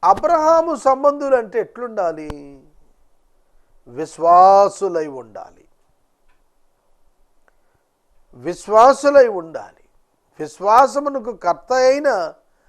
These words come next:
యేసు వైపు చూస్తూ ఓపికతో పందెములో పరిగెత్తేవారుగా ఉండాలి.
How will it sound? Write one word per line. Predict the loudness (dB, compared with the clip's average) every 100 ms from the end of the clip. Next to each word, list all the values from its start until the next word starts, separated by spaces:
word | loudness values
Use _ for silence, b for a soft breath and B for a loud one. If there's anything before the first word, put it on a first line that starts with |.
| _ _ _
యేసు | -6 -6 -4 -2
వైపు | 2 2 -2
చూస్తూ | -12 -12 -12 _ -10 -10 -10 -16 _ _ _ _ _ _
ఓపికతో | -8 0 2 2 0 -8 -8 -6 -8
పందెములో | -6 -8 -6 -12 -10 -8 -8 -8 -14 _ _ _ _ _ _
పరిగెత్తేవారుగా | -6 -2 -2 -2 2 2 4 2 0 -2
ఉండాలి. | -2 -2 -2 -2 -10 -16